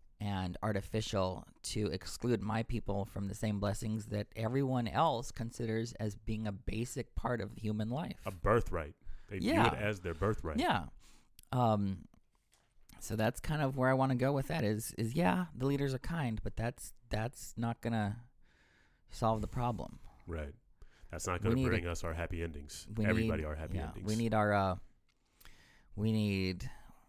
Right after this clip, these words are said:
Speaker 1: an understanding of the injustice, a thorough understanding of the injustice, which people refuse to do,
Speaker 2: Mm-hmm.
Speaker 1: and a plan for change, a solid plan for change, which also people refuse to do.
Speaker 2: And also, in order for those things to happen,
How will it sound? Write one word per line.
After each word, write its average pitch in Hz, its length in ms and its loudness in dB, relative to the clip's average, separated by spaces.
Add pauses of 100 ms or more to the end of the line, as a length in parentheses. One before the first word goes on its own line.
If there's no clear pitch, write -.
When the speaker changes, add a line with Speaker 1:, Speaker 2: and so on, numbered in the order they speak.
(840)
Speaker 1:
an 104 120 0
understanding 107 920 0
of 120 140 -4
the 123 80 0
injustice, 113 520 -2
a 101 60 -2
thorough 101 440 2
understanding 113 520 0
of 107 120 -2
the 107 100 0
injustice, 101 720 -6
which - 320 -6
people 101 280 -2
refuse 98 380 -2
to - 120 -8
do, 101 360 -2 (180)
Speaker 2:
Mm-hmm. 87 240 -4
Speaker 1:
and 104 120 2
a - 20 -4
plan 95 500 2
for 98 140 -2
change, 107 720 -2
a - 20 -8
solid 98 400 0
plan 95 160 -2
for 101 80 -8
change, 113 380 -4
which 95 160 -4
also 139 260 0
people - 300 -2
refuse - 340 -10
to - 100 -12
do. - 140 -12 (540)
Speaker 2:
And 87 120 -8
also, 107 720 -2
in 113 80 -4
order 160 140 0
for 127 140 -4
those 113 160 4
things 107 180 -2
to 80 80 -6
happen, 76 480 -4